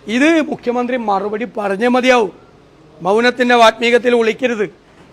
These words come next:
ഇതിന് മറുപടി പറയണം. ഗുരുതരമായ ഒരാരോപണമാണ്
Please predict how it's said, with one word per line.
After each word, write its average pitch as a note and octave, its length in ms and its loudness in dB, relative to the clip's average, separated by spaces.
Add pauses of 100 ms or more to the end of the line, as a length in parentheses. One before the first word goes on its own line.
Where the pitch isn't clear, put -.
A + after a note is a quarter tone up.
(160)
ഇതിന് A#3+ 280 -2
മറുപടി A#3+ 400 4
പറയണം. B3 280 2 (140)
ഗുരുതരമായ C4+ 640 4 (560)
ഒരാരോപണമാണ് G#3+ 840 0